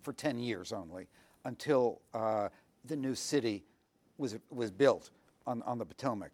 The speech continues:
I said city, but we're really talking about the Capitol building and a residence for the president and about a couple other buildings. We shouldn't imagine a real city at that early date.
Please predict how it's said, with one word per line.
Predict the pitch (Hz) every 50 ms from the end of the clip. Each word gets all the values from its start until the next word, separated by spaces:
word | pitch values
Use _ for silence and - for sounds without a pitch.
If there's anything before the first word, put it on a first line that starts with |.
| - -
I | 135
said | 123 - 127 127 -
city, | - - 180 165 - -
but | - - 120 110
we're | - 127 123
really | 117 113 113 110
talking | - - 120 113 - - 107 107
about | 101 95 107 98 95 - - _ _ - - - - - _ _ _ _ - 127 104
the | 127 117
Capitol | - - 147 135 - 139 120 107
building | 104 131 123 113 113 117 110 104 104 98 - - - - -
and | 127 123
a | 117
residence | 120 123 117 127 123 110 110 104 -
for | - 117
the | 95
president | 95 - - 117 104 95 107 110 104 98 95 -
and | 104 104
about | 95 95 104 95 -
a | - _ _ _ _ _ _ -
couple | - 151 - -
other | 123 120 104 98
buildings. | 85 123 120 104 90 85 - - - - _ _ - _ _ _ _ - -
We | - 143 143 - - -
shouldn't | - - 170 139 127 120
imagine | 117 120 120 117 104 117 117
a | 101
real | 113 120 107 87
city | - - - - 151 127 101 95 - _ _ _ -
at | 120
that | - - 95 98
early | 110 110 104 101 104
date. | 87 98 117 107 98